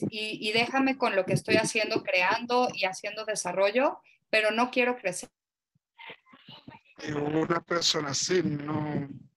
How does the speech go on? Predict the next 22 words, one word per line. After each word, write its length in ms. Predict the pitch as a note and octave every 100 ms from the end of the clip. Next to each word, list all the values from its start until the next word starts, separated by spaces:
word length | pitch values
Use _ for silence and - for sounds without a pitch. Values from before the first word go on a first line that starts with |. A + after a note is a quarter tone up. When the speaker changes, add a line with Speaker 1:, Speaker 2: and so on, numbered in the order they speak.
| _
Speaker 2:
no 120 | -
va 120 | D#3+ D#3
a 60 |
avanzar 440 | - C#3 - C#3+ C#3
más 300 | C#3+ D#3 -
de 80 |
lo 100 | C#3
que 160 | C#3 C#3+
sepa. 420 | - C3+ - A2 - _ _ _ _ _ _ _ _ _ _ -
Eh, 180 | E3 D3+
la 180 | E3 D#3+
idea 280 | D#3+ F3+ F#3+
es 220 | F3+ -
crecer 560 | E3 D#3 - C#3+ C3+ C#3 _ _ _ -
Speaker 1:
Tareas 440 | G3 F#3 G3+ D3+
Speaker 2:
en 60 | D3+
tanto, 340 | F3+ G3 F#3+
Speaker 1:
donde 280 | F#3+ F3 - -
Speaker 2:
en, 400 | D#3+ D#3 - D#3
en 80 | D#3
tanto 320 | F3+ G3 G3+
económica 720 | F#3 F3 D#3+ F3+ F#3+ - F3+